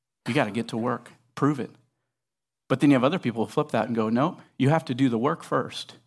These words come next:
You have to clean yourself up. You have to be a better person. You gotta be more disciplined, and then God will accept you." Well, now we're back to what Martin Luther was talking about between true doers and hypocritical doers.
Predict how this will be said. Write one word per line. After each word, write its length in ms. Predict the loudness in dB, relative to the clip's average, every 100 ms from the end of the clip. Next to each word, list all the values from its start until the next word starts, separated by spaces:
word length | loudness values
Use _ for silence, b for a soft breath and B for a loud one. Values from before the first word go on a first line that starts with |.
| _ _ _ _ _ -6
You 60 |
have 60 | -6
to 60 | -2
clean 200 | -2 0
yourself 360 | 0 -2 -2
up. 160 | -2 -2
You 60 |
have 60 | -2
to 80 | -2
be 80 | -2
a 60 |
better 200 | 0 0
person. 320 | -2 -4 -4
You 60 | -4
gotta 160 | -2 0
be 100 | 0
more 180 | 0
disciplined, 440 | -2 -6 -6 -2 -2
and 180 | -4 -4
then 380 | -2 -2 -4 -12 b b
God 220 | -8 -6
will 100 | -8
accept 380 | -8 -8 -10 -12
you." 160 | -18 -18 _ _ _ _ _ _ _ -2
Well, 80 |
now 160 | 2 4
we're 80 | 4
back 260 | 2 0 -2
to 60 |
what 180 | -2 0
Martin 220 | 0 -2
Luther 240 | -2 -4 -8
was 120 | -8
talking 300 | -8 -8 -6
about 200 | -4 -6
between 260 | -4 -4
true 220 | -2 -2 -2
doers 280 | -2 -2
and 100 | -4
hypocritical 440 | -8 -8 -10 -10 -12
doers. 520 | -14 -14 -14 -16 -16